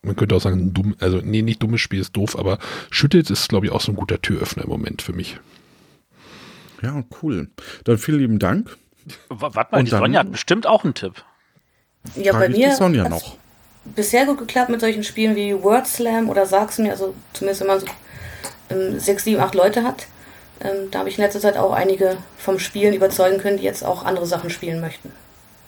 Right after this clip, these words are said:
Speaker 4: Also einfach so lockere Spiele. Ich habe mir zum Beispiel auf der Messe jetzt Codenames Disney zugelegt und hatte schon befürchtet, dass das nie jemand mehr spielen möchte.
Speaker 2: <laughs>
Speaker 4: Äh, und habe jetzt tatsächlich eine Gruppe gefunden,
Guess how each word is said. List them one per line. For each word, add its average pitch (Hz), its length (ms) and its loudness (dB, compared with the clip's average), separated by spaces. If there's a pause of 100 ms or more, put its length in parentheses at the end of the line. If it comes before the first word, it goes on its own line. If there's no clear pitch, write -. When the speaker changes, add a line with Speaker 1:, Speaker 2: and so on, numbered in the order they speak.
(840)
Speaker 4:
Also - 160 -8
einfach 185 160 -2
so 190 140 -2
lockere 202 340 2
Spiele. 214 480 0 (260)
Ich - 80 -8
habe 196 120 -2
mir 196 60 0
zum 202 120 -4
Beispiel 196 440 2
auf 190 140 -4
der 190 120 -2
Messe 202 240 0
jetzt 196 360 0
Codenames 214 600 0
Disney 226 380 4
zugelegt 202 680 -2 (100)
und - 160 -10
hatte 196 140 -8
schon 214 120 -2
befürchtet, 208 360 0
dass 196 80 0
das 196 160 -6
nie 269 160 6
jemand 240 240 0
mehr 208 100 -2
spielen 190 380 0
möchte. 147 400 4
Speaker 2:
<laughs> - 600 -2
Speaker 4:
Äh, 196 200 4
und 202 140 -4
habe 208 100 -4
jetzt 208 80 -4
tatsächlich 226 240 2
eine 226 100 6
Gruppe 220 180 4
gefunden, 214 640 0